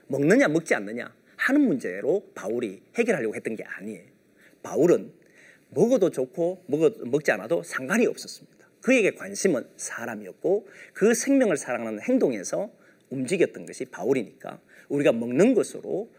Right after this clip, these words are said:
또는 어떤 것을 마심으로 그것으로 판단하지 말고 정말 우리의 행동이 누구에게 영향을 미치는지를 봤으면 좋겠습니다. 아,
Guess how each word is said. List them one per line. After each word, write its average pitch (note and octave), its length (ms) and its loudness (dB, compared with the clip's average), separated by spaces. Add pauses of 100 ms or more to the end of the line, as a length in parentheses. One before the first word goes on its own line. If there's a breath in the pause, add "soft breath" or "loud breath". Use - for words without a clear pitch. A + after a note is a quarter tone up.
(120)
또는 D3 180 4
어떤 D3 300 2
것을 A2+ 240 -2
마심으로 A#2+ 720 -2 (160 loud breath)
그것으로 G#3 460 2
판단하지 D#3 480 -4
말고 - 520 -6 (180 soft breath)
정말 A3+ 280 4
우리의 F3 260 4
행동이 A#2 500 -4 (180 soft breath)
누구에게 C3 460 0
영향을 G#2+ 320 -8
미치는지를 C3 840 -4
봤으면 C3 580 -8 (180)
좋겠습니다. - 640 -16 (2250 soft breath)
아, E2+ 360 -18